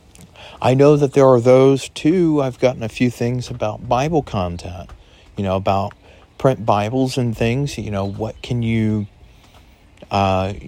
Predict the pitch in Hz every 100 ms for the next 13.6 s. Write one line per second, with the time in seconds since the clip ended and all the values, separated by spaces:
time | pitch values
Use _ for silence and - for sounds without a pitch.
0 | - 113 123 123 120 110 147 196 - 110
1 | 92 85 95 85 82 110 123 143 143 147
2 | - _ _ - 147 185 165 - 180 -
3 | 139 139 143 - - 101 _ - - -
4 | - 120 104 107 113 117 117 147 - 131
5 | - 123 110 98 147 170 110 110 - -
6 | - 190 95 135 - 120 - - 175 185
7 | 104 - 98 73 160 208 98 98 95 117
8 | 180 - 90 87 90 - - - - -
9 | - 92 92 107 202 165 120 104 98 104
10 | 101 - 101 90 127 139 - 101 76 104
11 | 98 - 107 185 - 107 90 90 90 104
12 | 110 101 104 - 110 110 107 101 82 -
13 | 107 98 - - 110